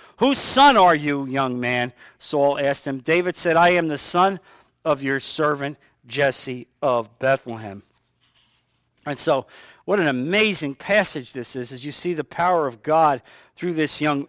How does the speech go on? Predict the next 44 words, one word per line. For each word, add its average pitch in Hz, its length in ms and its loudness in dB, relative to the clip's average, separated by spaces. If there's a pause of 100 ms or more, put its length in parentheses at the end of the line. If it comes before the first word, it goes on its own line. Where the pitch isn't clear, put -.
young 135 340 -2
man. 143 380 0 (360)
And 147 120 -4
so 170 280 4 (200)
Saul 247 340 6
didn't 269 340 0
know 269 420 4 (120)
who 185 160 -8
David 147 460 0
was, 123 260 -2
even 185 200 0
though 175 140 4
David 180 380 0
had 156 200 -2
served 190 420 0
him, 147 200 -4 (360)
uh, 131 240 2
as 147 180 0
a 139 60 -4
musician 127 720 -2 (340)
and 143 220 -2
even 170 220 0
as 143 160 -2
an 131 100 -4
armor 175 340 2
bearer. 120 420 -2
We 123 160 -12
see 151 260 -6
that 135 180 0
in, 123 260 -8
in, 110 460 -8
uh, 107 240 -6
chapter 139 420 -4
sixteen. 170 680 -6 (600)
Um, 127 480 -2 (120)
he 151 140 -12
seems 226 360 -4
to 196 100 -8
be 180 160 -2
a 160 40 0
stranger 190 580 -4
to 120 80 -10
Saul, 107 360 -12
but 131 360 -4